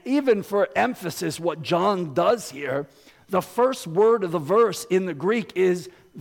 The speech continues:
"these things." He wants to highlight these things. "These are the things that I wrote to you." What things?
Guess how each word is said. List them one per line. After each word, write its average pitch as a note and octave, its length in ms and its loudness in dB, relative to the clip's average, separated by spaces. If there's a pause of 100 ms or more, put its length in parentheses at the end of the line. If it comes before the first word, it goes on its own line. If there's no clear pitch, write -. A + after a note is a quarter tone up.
(120)
"these A3 340 0
things." F3+ 720 0 (220)
He G#3 160 -2
wants G#3+ 460 0
to A3 180 2
highlight E3+ 840 0
these A3 320 -2
things. D#3+ 640 -2 (240)
"These A3 520 0
are B3 60 2
the A3 140 4
things F#3+ 400 -2
that F3 120 -2
I F3 100 4
wrote F3 320 -2
to D#3 120 -10
you." A#2 300 -10 (800)
What A#3 340 0
things? - 680 -6